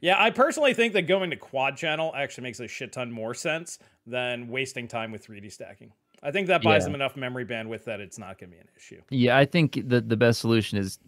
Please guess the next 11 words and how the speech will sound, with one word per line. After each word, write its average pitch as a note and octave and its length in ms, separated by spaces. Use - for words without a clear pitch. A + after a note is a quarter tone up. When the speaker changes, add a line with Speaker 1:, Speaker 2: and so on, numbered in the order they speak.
Speaker 2:
fit C3+ 160
as D3+ 120
much D#3+ 200
cache A#2+ 320
in A#2+ 300
around G2 400
the B2+ 80
core C3+ 220
as C3+ 100
you C#3+ 80
can C#3+ 380